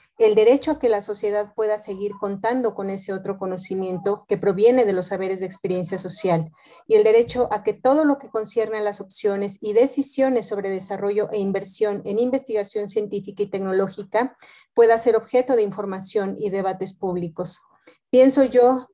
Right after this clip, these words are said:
pi-, pensamos todos nosotros, cuán vigentes son las ideas de nuestro maestro. Esto es Jesús Martín Barbero, este es su pensamiento, esta es su herencia y nuestra responsabilidad es preservarla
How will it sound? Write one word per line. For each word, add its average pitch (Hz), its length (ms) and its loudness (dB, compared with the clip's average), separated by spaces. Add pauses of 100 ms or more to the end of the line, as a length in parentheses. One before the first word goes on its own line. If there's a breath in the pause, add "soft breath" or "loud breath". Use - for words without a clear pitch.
pi-, 202 140 2
pensamos 226 580 0
todos 240 180 2
nosotros, 220 560 -2
cuán 269 220 2
vigentes 262 460 -4
son 220 140 -6
las 220 180 -8
ideas 202 300 -4
de 202 80 -6
nuestro 190 260 -10
maestro. 185 560 -8 (380 soft breath)
Esto 247 340 4
es 262 240 6
Jesús 220 300 0
Martín 202 340 -4
Barbero, 180 480 -2 (140)
este 226 240 -6
es 240 40 -10
su - 140 -2
pensamiento, 190 680 -2 (320 loud breath)
esta 240 220 2
es 262 60 2
su 254 100 4
herencia 226 540 4
y 226 120 0
nuestra 214 260 -2
responsabilidad 208 720 2
es 254 140 0
preservarla 208 800 -2